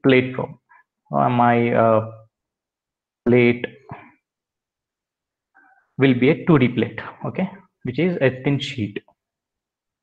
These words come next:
So in the part module, I'm going to create a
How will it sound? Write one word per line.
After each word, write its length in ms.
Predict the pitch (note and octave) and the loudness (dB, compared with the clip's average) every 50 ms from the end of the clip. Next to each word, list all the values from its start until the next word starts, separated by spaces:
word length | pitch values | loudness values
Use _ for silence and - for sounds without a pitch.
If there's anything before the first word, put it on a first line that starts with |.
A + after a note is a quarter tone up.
| _ _ _ _ _ _ _ _ _ _ _ _ _ _ - - _ _ _ _ - | _ _ _ _ _ _ _ _ _ _ _ _ _ _ -20 -20 _ _ _ _ -6
So 160 | F#3+ - - | -4 -4 -4
in 240 | - D3 C#3+ D3 C#3 | -2 -2 0 2 2
the 100 | C#3 B2+ | 2 2
part 280 | - - C3+ C3 B2+ | 4 4 4 4 4
module, 360 | C3 C#3 B2+ B2 C3 C#3 C#3+ | 4 2 4 4 4 4 2
I'm 120 | C3 B2+ A#2 | 2 2 2
going 180 | A#2 A#2+ A#2+ | 0 0 0
to 80 | A#2 A#2+ | -2 -4
create 460 | B2 - B2 A#2 A2+ A2+ A2 G#2+ A2+ | -6 -4 -2 0 0 0 0 0 -2
a 200 | D#3+ A3+ A3+ F#3+ | -4 -4 -6 -8